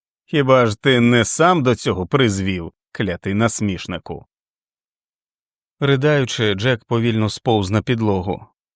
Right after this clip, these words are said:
Сонячний Гарднер нахилився. Обличчя втілення спокою, майже блаженства. «Наступного разу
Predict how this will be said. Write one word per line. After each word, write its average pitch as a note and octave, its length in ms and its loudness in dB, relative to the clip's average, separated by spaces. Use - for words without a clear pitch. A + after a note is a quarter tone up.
Сонячний A2+ 640 -2
Гарднер A#2+ 400 2
нахилився. G2+ 720 -6
Обличчя B2+ 920 2
втілення G2+ 760 0
спокою, F#2 640 -10
майже D#3+ 320 2
блаженства. C3+ 800 -4
«Наступного G#2 840 0
разу F2 460 0